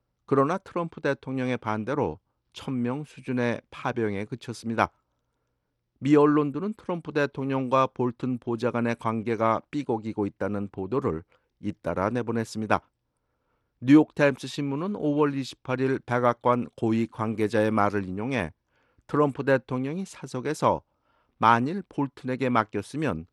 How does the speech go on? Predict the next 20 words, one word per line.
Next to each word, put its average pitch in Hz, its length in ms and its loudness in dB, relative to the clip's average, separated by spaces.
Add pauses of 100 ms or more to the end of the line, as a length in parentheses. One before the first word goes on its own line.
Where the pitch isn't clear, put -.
(140)
지금 156 420 -4
네 139 220 0
개의 139 280 2
전쟁을 120 600 0
치르고 120 400 -4
있을 113 260 -4
것이라고 104 800 2
말했다"고 98 680 2
보도했습니다. 110 760 2 (880)
지난 143 400 4
유월 147 300 4
삼십일 131 720 0
판문점에서 120 800 0
이뤄진 113 540 2
미북 107 600 0
정상회동은 104 920 0 (180)
볼튼 160 480 4
보좌관이 131 580 2
북한 - 380 -6
문제에서 113 720 4